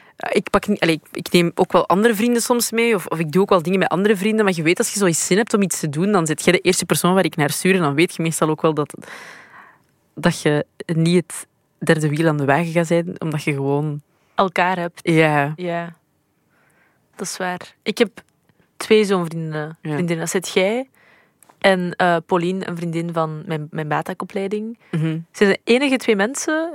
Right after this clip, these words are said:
Speaker 2: bijna waarbij dat ik weet, als die persoon bij mij is, kan ik de wereld aan.
Speaker 1: Ja.
Speaker 2: Ah. Maar wat ik wel vaak heb als ik mijn derde wiel ergens voel,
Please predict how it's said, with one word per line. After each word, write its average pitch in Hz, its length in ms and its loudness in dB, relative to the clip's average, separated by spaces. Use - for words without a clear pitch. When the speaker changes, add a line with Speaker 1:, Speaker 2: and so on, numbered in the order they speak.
Speaker 2:
bijna 277 480 2
waarbij 202 240 4
dat 185 100 4
ik 175 100 -2
weet, 226 300 2
als 180 160 2
die 220 100 0
persoon 240 320 0
bij 180 200 4
mij 294 200 0
is, - 440 -4
kan 196 120 4
ik 190 80 0
de 180 80 4
wereld 156 320 0
aan. - 200 -6
Speaker 1:
Ja. 143 260 -4
Speaker 2:
Ah. 220 480 6
Maar 214 100 6
wat 208 80 8
ik 233 100 0
wel 294 160 6
vaak 226 200 4
heb 226 180 -2
als 226 120 4
ik 208 120 -2
mijn 185 220 0
derde 185 360 2
wiel 196 280 0
ergens 240 420 0
voel, 269 500 -6